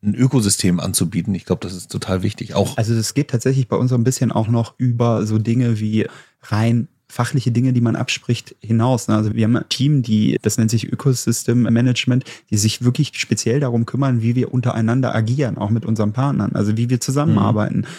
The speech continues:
Speaker 2: die auch wirklich Events zusammen organisieren, die diese ganzen Abstimmungen, das hat ja nicht nur eine fachliche, sondern auch eine menschliche Ebene. An der Stelle auch zu gucken, wie kriegen wir diese Menschen in unterschiedlichen Unternehmen, die am, wirklich an unterschiedlichen Standorten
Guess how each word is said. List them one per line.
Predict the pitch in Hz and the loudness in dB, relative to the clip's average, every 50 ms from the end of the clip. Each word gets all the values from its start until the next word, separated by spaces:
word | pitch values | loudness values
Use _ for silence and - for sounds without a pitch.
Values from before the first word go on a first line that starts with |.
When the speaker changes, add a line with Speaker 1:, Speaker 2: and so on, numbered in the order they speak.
| - - - | -20 -8 -4
Speaker 2:
die | - - | -2 0
auch | - 117 104 | 0 2 2
wirklich | 127 127 139 131 - - | 2 2 2 0 0 0
Events | 135 127 117 120 127 151 143 - | -2 0 2 2 2 2 0 -2
zusammen | - - 131 117 123 123 123 - | -2 -2 0 2 2 2 2 2
organisieren, | 117 117 117 117 117 120 113 107 110 113 117 113 117 | 2 2 2 2 2 2 0 0 0 0 2 2 2
die | 113 117 | 2 2
diese | 120 123 113 123 123 | 0 2 2 2 2
ganzen | 110 113 117 123 - 127 | 2 0 0 0 0 -2
Abstimmungen, | - 117 117 - - - - 120 120 120 123 127 120 117 | -2 -2 -2 -4 -2 -2 0 0 2 2 2 2 2 2
das | 107 - - - _ - | 0 -2 -4 -10 _ -6
hat | - 131 - | -6 -2 0
ja | 139 127 | 2 2
nicht | 120 123 127 | 2 2 2
nur | - 139 | 2 2
eine | 123 113 | 2 0
fachliche, | - - 139 139 - - 156 135 139 123 | 0 0 -2 -2 0 -2 0 2 2 2
sondern | 120 123 123 120 113 | 2 2 2 2 2
auch | 117 107 | 2 2
eine | 113 120 | 2 2
menschliche | 110 113 131 147 139 - - - - - - | 2 2 2 2 0 0 -2 -4 -2 0 -2
Ebene. | - - - - 139 - - 156 139 - - - - - _ - | 0 2 0 0 0 0 -2 -4 -4 -6 -10 -18 -20 -20 _ 0
An | 110 107 | 0 2
der | 110 113 | 2 2
Stelle | 117 - - 123 - - | 2 2 0 0 0 0
auch | 120 | -2
zu | - - - | -2 -4 -4
gucken, | - - 131 - - 123 | -2 -2 -2 0 2 0
wie | 113 113 | 0 0
kriegen | 120 - - - 127 127 | -2 -2 -2 -2 0 2
wir | 120 113 120 - _ - | 0 0 0 -4 _ -4
diese | 131 117 113 117 | -2 0 0 0
Menschen | 120 147 147 120 131 143 180 185 - - - - | 0 0 0 0 2 2 2 0 0 -2 0 0
in | - 123 - | 2 2 2
unterschiedlichen | - 165 170 - 147 - - - - - - - - 156 | 2 2 2 2 0 0 0 -2 -2 -2 -2 -2 -2 -6
Unternehmen, | 131 127 131 - 123 120 127 135 156 165 143 117 | -8 -4 -2 0 0 2 2 2 2 2 2 2
die | - - 120 - | 2 2 2 2
am, | 117 120 | 2 2
wirklich | 123 139 - 147 - - | 0 0 0 -2 -2 0
an | - - | 2 2
unterschiedlichen | - 143 143 139 - - 131 135 127 127 - 127 | 2 2 2 0 0 0 0 0 0 0 0 0
Standorten | 123 - - - 165 175 175 - 127 - 135 110 | -2 0 0 0 0 2 2 2 0 2 0 -2